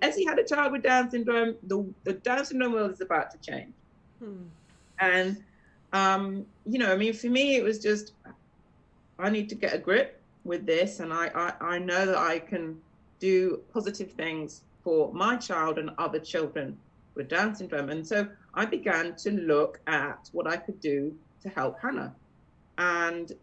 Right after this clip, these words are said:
Speaker 1: and we did a pilot study and looked at, uh, blood tests and things like that.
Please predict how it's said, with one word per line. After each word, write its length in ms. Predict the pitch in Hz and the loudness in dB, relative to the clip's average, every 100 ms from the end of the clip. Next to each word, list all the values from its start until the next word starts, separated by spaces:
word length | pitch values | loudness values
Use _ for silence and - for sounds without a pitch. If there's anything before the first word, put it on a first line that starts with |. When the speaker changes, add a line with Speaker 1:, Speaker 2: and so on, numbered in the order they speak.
| - _ _ | -20 _ _
Speaker 1:
and 460 | 160 170 160 165 139 | -4 0 0 -2 -4
we 140 | 151 | -4
did 180 | 156 151 | -4 -2
a 100 | 143 | -4
pilot 420 | - 202 202 208 | -4 -2 0 -2
study 680 | - 190 185 175 175 165 - | -4 -2 0 0 0 0 -2
and 460 | 147 139 139 139 - 151 | -2 -2 -4 -6 -8 -4
looked 340 | 165 - - | -2 -2 -4
at, 260 | 165 - - - - | -6 -6 -12 -20 -12
uh, 100 | 139 123 | -10 -4
blood 300 | 180 202 202 | 0 0 -2
tests 380 | 196 190 190 | -4 -2 -4
and 80 | 156 | -12
things 200 | 151 - | -12 -10
like 180 | 143 - | -10 -6
that. 260 | 170 175 | -4 -4